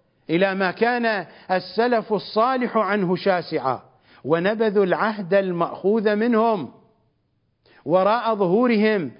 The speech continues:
كأنهم لا يعلمون، فما لهم عن التذكرة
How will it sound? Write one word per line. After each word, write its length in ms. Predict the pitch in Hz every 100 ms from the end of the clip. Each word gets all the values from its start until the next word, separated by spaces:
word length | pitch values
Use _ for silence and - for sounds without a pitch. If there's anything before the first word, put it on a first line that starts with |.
| - -
كأنهم 680 | 190 175 233 240 226 240 220
لا 180 | 220
يعلمون، 760 | 208 190 160 170 170 160 120 85 _ _ _ _ _ _ _ _ _ _ _ _ _ _ _
فما 380 | 160 180 285
لهم 360 | 294 262 247 226
عن 200 | 196 220
التذكرة 680 | 208 - 196 - 196 190